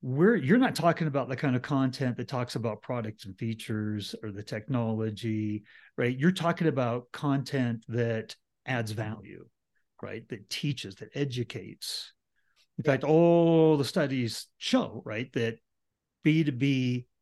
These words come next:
buyers don't want to be sold to, they want to be advised.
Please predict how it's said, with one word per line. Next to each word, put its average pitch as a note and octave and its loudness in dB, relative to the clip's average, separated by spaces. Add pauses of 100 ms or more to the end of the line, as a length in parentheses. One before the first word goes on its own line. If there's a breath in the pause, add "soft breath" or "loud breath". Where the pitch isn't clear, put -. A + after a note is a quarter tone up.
(100)
buyers A2+ 0
don't D#3 4
want C3+ 2
to A2 -2
be G2 -8
sold F#3 0
to, G#2+ -4 (480 soft breath)
they B2 0
want A#2+ 2
to A2 -2
be G#2 -4 (100)
advised. G2 -10